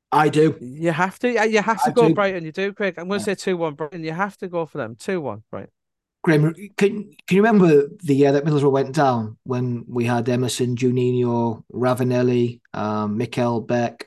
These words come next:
Speaker 1: among, amongst others, amongst others, and all
Speaker 2: Mikel
Speaker 1: of the
Speaker 2: Beck,
Speaker 1: pundits
Speaker 2: give
Speaker 1: and
Speaker 2: me
Speaker 1: all of the
Speaker 2: trouble.
Speaker 1: newspapers and all of the fans said for months, "We're too good to go down.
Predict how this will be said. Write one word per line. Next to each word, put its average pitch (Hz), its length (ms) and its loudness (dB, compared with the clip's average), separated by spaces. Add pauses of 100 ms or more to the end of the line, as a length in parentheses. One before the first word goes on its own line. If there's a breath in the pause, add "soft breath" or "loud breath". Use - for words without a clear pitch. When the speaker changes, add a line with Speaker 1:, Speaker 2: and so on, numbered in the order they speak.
(160)
Speaker 1:
among, 127 380 -4
amongst 180 400 2
others, 113 380 -6
amongst 156 420 2
others, 104 300 -6 (580 soft breath)
and 131 200 -2
all 202 200 6
Speaker 2:
Mikel 214 40 2
Speaker 1:
of - 40 -6
the 220 120 0
Speaker 2:
Beck, - 140 -16
Speaker 1:
pundits 139 380 2
Speaker 2:
give 120 60 -2
Speaker 1:
and - 0 -
Speaker 2:
me 139 120 2
Speaker 1:
all 175 80 6
of 165 80 2
the 165 60 4
Speaker 2:
trouble. 170 160 8
Speaker 1:
newspapers 131 760 0
and 123 160 -2
all 160 200 2
of 165 60 2
the 156 80 2
fans 120 520 -2 (400 soft breath)
said 143 280 0
for 143 100 0
months, 151 420 2
"We're 127 60 -4
too 156 220 2
good 147 160 2
to 143 80 0
go 135 160 2
down. 131 320 0